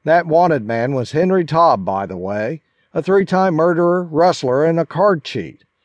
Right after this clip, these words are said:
The second man I shot because he tried, after the fact, to shoot me in the back in some twisted idea of defending or maybe revenging his friend.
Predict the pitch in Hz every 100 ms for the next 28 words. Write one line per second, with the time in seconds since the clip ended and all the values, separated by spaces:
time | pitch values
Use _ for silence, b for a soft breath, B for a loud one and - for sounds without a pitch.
0 | b b b 151 - 226 214 151 110 104
1 | 101 101 - 123 156 170 170 170 165 147
2 | 185 180 123 139 156 _ 127 170 - 190
3 | 185 185 - 214 117 139 - b b _
4 | 175 220 247 160 135 127 123 135 165 135
5 | 135 139 - 165 151 - 190 - 180 170
6 | 170 165 165 117 123 117 127 160 165 175
7 | 165 135 143 151 147 147 143 147 156 147
8 | 147 151 160 151 185 185 127 123 127 135
9 | 139 - 180 180 98 -